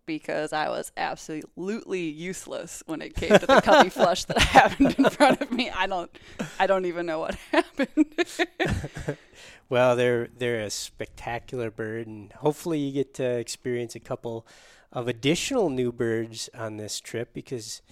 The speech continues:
Speaker 2: a pretty good chance that, uh, Lux will smell a prairie chicken, maybe a sharp tail, maybe a hun as
Speaker 1: And
Speaker 2: well.
Speaker 1: I have not ever chased any of those. It'll be new.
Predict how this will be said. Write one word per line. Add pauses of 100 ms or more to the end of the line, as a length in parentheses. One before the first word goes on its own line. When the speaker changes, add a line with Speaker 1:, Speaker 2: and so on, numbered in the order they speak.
(440)
Speaker 2:
a
pretty
good
chance
that,
uh,
Lux
will
smell
a
prairie
chicken,
maybe
a
sharp
tail,
maybe
a
hun (140)
as
Speaker 1:
And
Speaker 2:
well.
Speaker 1:
I
have
not
ever
chased
any
of
those.
It'll
be
new.